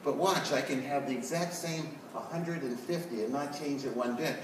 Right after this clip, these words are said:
but have a person breathe in against an occluded airway, which is called a Mueller mover, maneuver, or obstructed inspiration, as you see with vocal cord, uh, paralysis or laryngeal spasm,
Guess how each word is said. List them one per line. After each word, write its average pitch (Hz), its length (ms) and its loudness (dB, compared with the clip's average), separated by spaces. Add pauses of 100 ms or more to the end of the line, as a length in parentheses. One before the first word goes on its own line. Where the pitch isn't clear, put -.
(160)
but 127 100 -4
have 156 180 0
a 156 80 0
person 156 420 0
breathe 135 300 0
in 147 140 0
against 127 380 0
an 123 60 0
occluded 131 400 4
airway, 123 340 4
which 101 200 0
is 110 100 -2
called 120 340 4
a 107 40 2
Mueller 143 360 6
mover, 98 440 2
maneuver, 101 520 2 (280)
or 127 160 10
obstructed 135 580 6
inspiration, 120 760 0
as 104 180 -4
you 110 80 -4
see 120 180 -2
with 110 140 0
vocal 143 320 2 (100)
cord, 110 300 2 (300)
uh, - 140 4
paralysis 104 760 4 (520)
or 107 100 2
laryngeal 123 460 0
spasm, - 540 -2